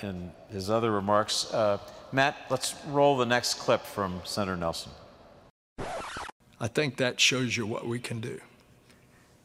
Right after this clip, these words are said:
Speaker 2: We're not having that success with the Chinese government. They've been secretive, non-transparent. Uh, they have not wanted to cooperate. And yes, we could have some trouble,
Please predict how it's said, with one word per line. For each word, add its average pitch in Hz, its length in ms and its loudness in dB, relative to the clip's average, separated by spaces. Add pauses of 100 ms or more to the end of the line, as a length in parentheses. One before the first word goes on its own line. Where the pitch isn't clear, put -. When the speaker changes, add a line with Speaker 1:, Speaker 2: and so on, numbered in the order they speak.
(120)
Speaker 2:
We're 139 140 -2
not 147 220 2
having 139 300 4
that 131 200 -2
success - 640 0
with 131 140 -4
the 110 80 -4
Chinese 110 560 -2
government. 87 400 -8 (1300)
They've 117 200 2
been 101 180 -2
secretive, 135 1000 0 (720)
non-transparent. 113 1400 -2 (1000)
Uh, 92 160 -2
they 92 140 0
have 87 200 -2
not 131 300 4
wanted 127 340 0
to 113 60 -8
cooperate. 110 880 -4 (920)
And 107 220 -2
yes, - 760 2 (760)
we 110 140 -2
could 110 220 -2
have 104 500 -2
some - 280 0
trouble, 95 520 -2